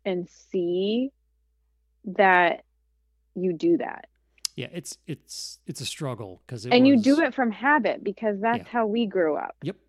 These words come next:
Speaker 2: Yep.
Speaker 1: And that's how it perpetuates. So it's, it's people like you and I
Speaker 2: Mm-hmm.
Speaker 1: who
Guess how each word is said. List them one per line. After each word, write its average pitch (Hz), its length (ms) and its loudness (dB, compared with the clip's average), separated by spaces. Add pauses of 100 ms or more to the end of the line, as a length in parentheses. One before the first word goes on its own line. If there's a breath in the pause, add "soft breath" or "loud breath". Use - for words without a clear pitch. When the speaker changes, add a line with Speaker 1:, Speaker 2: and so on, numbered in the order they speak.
(460)
Speaker 2:
Yep. 120 220 -14 (300)
Speaker 1:
And 220 120 2
that's 226 240 4
how 240 160 2
it 202 140 0
perpetuates. - 760 -6 (120)
So 208 100 2
it's, 208 200 0 (140)
it's 202 240 -2 (120)
people 254 440 2
like 196 240 0
you 202 140 0
and 180 140 -4
I 175 520 -2 (300)
Speaker 2:
Mm-hmm. 139 160 -4 (840)
Speaker 1:
who 208 600 2